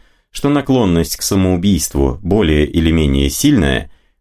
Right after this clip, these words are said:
всегда существовала у европейских народов. О последнем столетии нам свидетельствует статистика, о предыдущих эпохах –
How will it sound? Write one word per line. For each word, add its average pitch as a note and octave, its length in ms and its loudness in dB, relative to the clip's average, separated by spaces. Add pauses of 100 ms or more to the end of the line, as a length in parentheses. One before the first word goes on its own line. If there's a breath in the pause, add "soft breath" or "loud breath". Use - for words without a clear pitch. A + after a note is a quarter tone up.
всегда B2+ 460 -2
существовала F2 960 0
у E2+ 80 -2
европейских D#2 800 -2
народов. C#2 540 -2 (640)
О G2 80 -6
последнем C3 500 0
столетии B2+ 640 -2
нам A2+ 260 0
свидетельствует B2 840 -2
статистика, - 760 -6 (420)
о F2+ 160 0
предыдущих G2+ 760 0
эпохах – - 640 -4